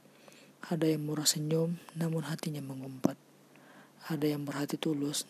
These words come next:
namun wajahnya cemberut. Ada yang berisan bijak, namun tak memberi teladan. Ada penjinah yang tampil menjadi figur. Ada yang punya ilmu, tapi tak paham. Ada yang paham,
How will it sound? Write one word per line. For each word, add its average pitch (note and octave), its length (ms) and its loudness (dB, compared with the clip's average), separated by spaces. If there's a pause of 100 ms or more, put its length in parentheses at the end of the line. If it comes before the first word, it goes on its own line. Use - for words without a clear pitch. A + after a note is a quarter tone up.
namun D3+ 320 -4
wajahnya C#3+ 480 0
cemberut. C#3 500 -2 (920)
Ada D#3+ 380 6
yang D3+ 120 -2
berisan D3 540 4
bijak, C#3+ 340 4 (140)
namun D3+ 320 -2
tak C#3+ 160 0
memberi C#3+ 400 0
teladan. C3+ 480 -4 (760)
Ada D#3+ 260 4
penjinah D#3 840 2 (240)
yang D#3+ 240 2
tampil D#3 480 4
menjadi C#3+ 320 0
figur. C#3+ 420 -2 (1040)
Ada D3 260 0
yang D3 80 -4
punya D3+ 320 2
ilmu, D3+ 400 0
tapi D3+ 320 0
tak - 220 -4
paham. D#3 400 0 (960)
Ada E3+ 240 6
yang E3 80 2
paham, G#3 560 2